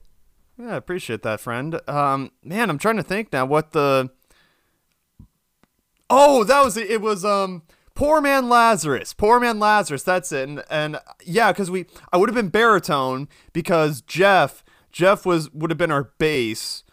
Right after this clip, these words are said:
and I think Anthony Gartner was one of our tenors, and I think Daniel Gatewood was the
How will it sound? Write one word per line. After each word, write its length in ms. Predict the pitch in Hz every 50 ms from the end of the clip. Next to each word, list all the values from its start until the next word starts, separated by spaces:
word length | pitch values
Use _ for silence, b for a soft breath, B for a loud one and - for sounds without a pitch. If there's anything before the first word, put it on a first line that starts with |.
| b b b b b b b _ -
and 480 | 147 147 147 143 147 147 143 147 147 - -
I 100 | 147 139
think 500 | 143 - - 202 202 190 180 - - _ _ _ _ _ _ _ _ _ -
Anthony 500 | 175 202 208 - 214 208 214 185 131 - -
Gartner 640 | - 160 160 175 185 - 190 190 190 190 190 190 190
was 220 | 180 160 156 139
one 120 | 139 165 175
of 120 | 180 165
our 100 | 147 127 - _ _
tenors, 800 | - - - - 190 208 214 220 214 214 214 214 214 202 - - - _ _ _ _ _ _ _ _ _ _ _ -
and 120 | 175 170
I 120 | 147 123 127
think 420 | - - - 185 240 247 208 - _ _ _ _
Daniel 640 | 170 160 175 202 208 214 208 208 196 170 151 - _
Gatewood 600 | - 147 147 151 147 - - 135 131 127 127 123 113
was 200 | 123 123 117 -
the 140 | 131 117